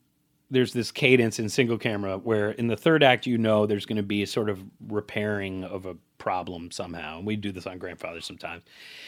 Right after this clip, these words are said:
There's sort of a heartfelt moment. There's that music sting we all know, um, or, like, an indie rock song, you know. And backing up from that, you have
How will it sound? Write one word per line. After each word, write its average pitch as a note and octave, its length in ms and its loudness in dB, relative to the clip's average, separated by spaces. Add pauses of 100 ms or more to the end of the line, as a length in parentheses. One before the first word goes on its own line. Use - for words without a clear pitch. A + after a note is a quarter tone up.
(300)
There's A#2 140 -2
sort A#2+ 140 6
of G#2 60 2
a G2 40 4
heartfelt G#2+ 480 0
moment. C#3 500 8
There's G#2+ 180 0
that F#2 240 -4
music C3+ 320 4
sting B2 540 2
we B2 160 4
all A#2 200 4
know, A2+ 580 2 (160)
um, G#2+ 580 6
or, G#2 120 -2
like, G2 180 -4
an G#2 80 -4
indie A#2+ 360 2
rock G2 340 -2
song, A#2+ 420 4
you A#2+ 60 2
know. A#2 260 0 (680)
And B2+ 400 8 (180)
backing C#3+ 420 6
up D3 200 8
from A2+ 300 0
that, A2+ 540 4
you B2+ 220 4
have G#2 640 4